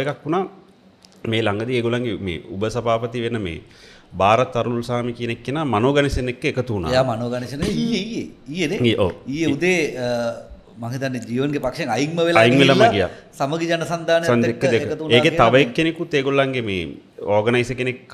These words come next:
Speaker 1: හිටපු එක්කෙනෙක්. එයාත් සම්පූර්ණයෙන්ම අයින් වෙලා මේ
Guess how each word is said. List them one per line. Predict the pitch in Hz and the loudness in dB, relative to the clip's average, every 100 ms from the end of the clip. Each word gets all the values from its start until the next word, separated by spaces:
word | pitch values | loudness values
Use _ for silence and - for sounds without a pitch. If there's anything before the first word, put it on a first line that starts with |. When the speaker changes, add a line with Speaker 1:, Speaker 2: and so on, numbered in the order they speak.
| 127 | -12
Speaker 1:
හිටපු | - 120 123 | -8 -8 -6
එක්කෙනෙක්. | 127 139 170 185 | -6 -4 -4 0
එයාත් | 117 143 - | 4 4 4
සම්පූර්ණයෙන්ම | 127 135 151 160 156 | 0 2 0 0 2
අයින් | 139 123 | 0 -2
වෙලා | 127 156 175 131 | -2 0 0 -2
මේ | 120 117 | -2 -2